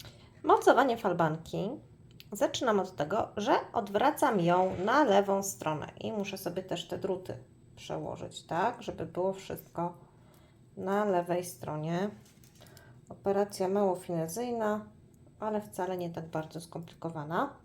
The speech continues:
Mam falbankę na lewej stronie.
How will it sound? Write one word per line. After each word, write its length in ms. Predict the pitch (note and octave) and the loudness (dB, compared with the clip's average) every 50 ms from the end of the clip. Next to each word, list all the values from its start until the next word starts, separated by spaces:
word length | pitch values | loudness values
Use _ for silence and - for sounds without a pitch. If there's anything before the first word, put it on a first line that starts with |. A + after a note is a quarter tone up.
| - - - - - - - - - - - - - - - - - - - - | 2 2 2 0 -8 -16 -20 -20 -20 -20 -20 -20 -20 -20 -20 -20 -20 -20 -16 -4
Mam 280 | A#3+ C4 C4+ C#4+ C#4 C#4 | 0 0 2 2 0 0
falbankę 760 | - F#3+ F3 E3+ E3+ F#3 F#3+ G3 G3 G3 G3 - F#3+ F#3 F#3 F#3 F#3 - - - - - - - - | 0 2 2 2 2 2 2 2 2 0 -2 0 0 0 0 -2 -6 -16 -20 -20 -20 -20 -20 -10 -4
na 160 | - A3+ G#3+ | 0 2 2
lewej 300 | G3 F3+ F3 F3 F3 E3+ | 2 2 2 0 -2 -4
stronie. 420 | - - - - - - - - | -4 -6 -8 -8 -8 -8 -10 -12